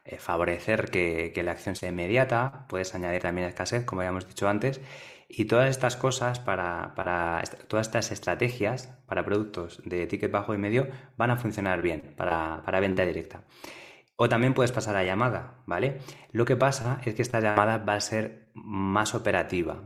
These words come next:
va a ser, eh, porque al final tú el trabajo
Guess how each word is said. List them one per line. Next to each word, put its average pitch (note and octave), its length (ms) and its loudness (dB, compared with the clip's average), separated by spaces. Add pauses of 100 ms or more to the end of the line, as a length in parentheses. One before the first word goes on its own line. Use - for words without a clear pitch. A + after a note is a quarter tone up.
(100)
va F2 60 2
a F#2 60 0
ser, - 200 -4
eh, E2+ 240 -2
porque - 200 -4
al F2+ 80 0
final A2 260 0
tú B2+ 80 2
el A#2+ 80 2
trabajo A2+ 800 2